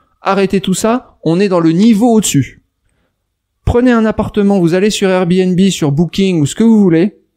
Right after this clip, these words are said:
Ça va intéresser ceux qui, euh, font de la location saisonnière, hein.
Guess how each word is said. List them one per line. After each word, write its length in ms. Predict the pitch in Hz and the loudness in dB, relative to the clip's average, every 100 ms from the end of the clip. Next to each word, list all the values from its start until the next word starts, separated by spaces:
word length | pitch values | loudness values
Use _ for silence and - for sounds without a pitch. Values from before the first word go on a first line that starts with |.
| _ _ _ _ | _ _ _ _
Ça 160 | - 143 | -6 -2
va 80 | 156 | -2
intéresser 420 | 165 170 170 208 | -2 -2 0 -2
ceux 180 | - 196 | -2 -2
qui, 280 | 160 160 | 0 0
euh, 80 | 143 | 0
font 160 | - 160 | 0 -2
de 60 | |
la 60 | 147 | 0
location 380 | 143 139 139 175 | -2 -2 -2 -2
saisonnière, 460 | 139 147 175 123 | -2 -2 -2 -2
hein. 100 | 127 | -2